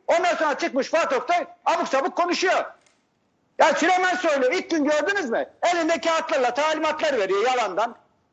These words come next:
Hiçbir şey yapmadığını bugün anladınız değil mi? Verdiği talimatların hiçbir hesabı yok. Çünkü kırk sekiz saat ortada bir şey yok ya. Güya oraya buraya emir yağdırıyor falan. Tamamen görsel.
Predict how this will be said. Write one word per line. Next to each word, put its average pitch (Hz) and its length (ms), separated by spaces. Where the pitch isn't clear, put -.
Hiçbir 359 260
şey 349 140
yapmadığını 339 500
bugün 339 180
anladınız 311 520
değil 262 200
mi? 131 180
Verdiği 359 380
talimatların 285 720
hiçbir 330 260
hesabı 277 420
yok. 190 300
Çünkü 381 180
kırk 269 200
sekiz 294 200
saat 320 200
ortada 294 340
bir 320 60
şey 285 140
yok 202 200
ya. 214 180
Güya 339 300
oraya 349 180
buraya 302 220
emir 294 160
yağdırıyor 196 440
falan. 214 260
Tamamen 269 440
görsel. 208 380